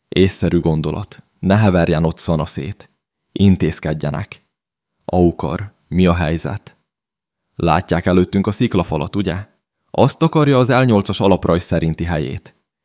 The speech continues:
Kérünk ide egy turbódualt, kezdje bontani a torlaszt.” „Itt, Mitchell, vettem, küldöm a turbódualt”, felelte egy nő. Az ő arca is megjelent a képernyőn, ám bár ő itt volt a vezérlőben.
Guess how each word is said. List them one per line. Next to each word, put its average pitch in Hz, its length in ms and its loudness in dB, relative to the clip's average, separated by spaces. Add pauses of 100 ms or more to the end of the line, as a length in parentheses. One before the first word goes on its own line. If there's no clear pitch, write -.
(140)
Kérünk 120 420 2
ide 104 140 4
egy 95 160 0
turbódualt, 85 920 0 (180)
kezdje 87 380 0
bontani 85 400 0
a 80 80 -2
torlaszt.” 82 720 -6 (720)
„Itt, - 280 0
Mitchell, 85 520 -2
vettem, 87 520 -2
küldöm 95 340 4
a 85 60 0
turbódualt”, 82 960 -2 (440)
felelte 82 520 -2
egy 80 140 -2
nő. 82 320 -2
Az 101 180 -2
ő 135 160 6
arca 98 260 2
is 85 120 -2
megjelent 85 440 0
a 92 60 -4
képernyőn, 85 720 -4
ám 95 200 2
bár 92 180 2
ő 104 140 6
itt 131 120 0
volt 110 220 0
a 117 60 2
vezérlőben. 90 1000 -2